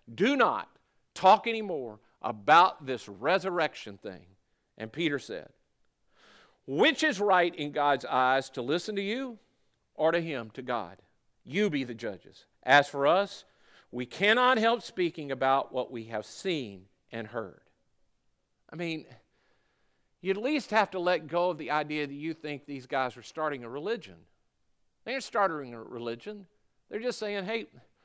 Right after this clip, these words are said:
we're just telling you what we saw and what we heard, and it's so significant, really,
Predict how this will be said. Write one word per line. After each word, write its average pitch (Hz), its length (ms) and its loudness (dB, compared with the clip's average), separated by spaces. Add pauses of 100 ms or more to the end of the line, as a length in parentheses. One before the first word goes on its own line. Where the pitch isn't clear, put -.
(680)
we're 214 200 2
just 339 240 0
telling 233 300 4
you 175 120 -4
what 170 260 -2
we 131 120 -10
saw 147 720 2 (340)
and 135 220 -4
what 139 180 0
we 123 140 -8
heard, 117 600 -4 (360)
and 123 160 -4
it's 254 180 -2
so 247 240 0
significant, 156 800 -6 (580)
really, 139 400 2